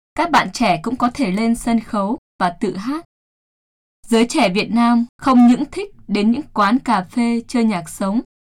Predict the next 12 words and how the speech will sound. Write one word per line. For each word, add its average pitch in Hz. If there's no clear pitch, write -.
mà 202
còn 202
rất 302
thích 403
đi 233
ăn 233
với 214
bạn 214
bè 170
vào 175
ban 202
đêm. 214